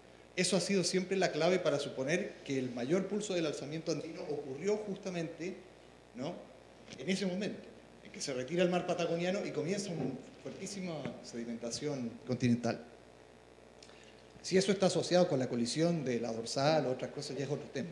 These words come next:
¿no? Los factores del alzamiento. Nosotros todavía no hemos terminado las dataciones en circones porque justamente lo que queremos ver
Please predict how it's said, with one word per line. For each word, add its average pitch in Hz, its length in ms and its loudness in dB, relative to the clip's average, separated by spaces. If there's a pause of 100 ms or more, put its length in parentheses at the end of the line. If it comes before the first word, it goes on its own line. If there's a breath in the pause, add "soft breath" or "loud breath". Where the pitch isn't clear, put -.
(120)
¿no? 117 120 -6 (160)
Los - 120 -6
factores 151 360 2
del 143 120 2
alzamiento. 143 480 -2 (1500 loud breath)
Nosotros 220 540 0 (600)
todavía 175 440 8
no 220 100 6
hemos 214 260 6
terminado 160 520 0
las 190 120 0
dataciones 180 540 -2
en 170 80 -2
circones 180 440 -2
porque 147 220 -2
justamente 220 580 0
lo 151 100 2
que 131 100 -6
queremos 170 400 -2
ver 196 240 2